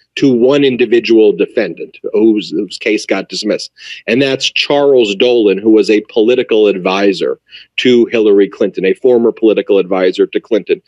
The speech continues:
But as the judge points out in ruling on Charles Dolan's sanctions motion, the most basic facts were wrong. Like, they said Dolan lived in New York. He actually lives in Virginia. And when Dolan told Alina Habba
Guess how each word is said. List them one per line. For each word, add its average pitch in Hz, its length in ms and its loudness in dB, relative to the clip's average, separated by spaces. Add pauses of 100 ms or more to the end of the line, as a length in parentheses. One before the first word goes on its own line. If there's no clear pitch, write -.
(240)
But - 80 0
as 147 140 0
the 151 100 0
judge 147 400 -2
points 160 380 -2
out 139 220 0
in 120 180 0
ruling 135 400 4
on 110 120 0
Charles 117 540 0
Dolan's 110 560 0
sanctions 117 800 -2
motion, 95 520 -2 (440)
the - 80 -2
most 196 280 0
basic 190 440 -2
facts 143 340 -6
were 107 100 2
wrong. 82 280 -2
Like, 120 180 0
they 127 140 0
said 135 280 -2
Dolan 127 440 2
lived 113 240 0
in 101 100 -2
New 95 120 -2
York. 139 420 0 (260)
He 123 80 2
actually 123 480 0
lives 107 360 2
in 104 180 -2
Virginia. 92 500 0 (320)
And 123 160 0
when 120 160 2
Dolan 131 480 2
told 180 400 0
Alina 117 360 2
Habba 104 440 -4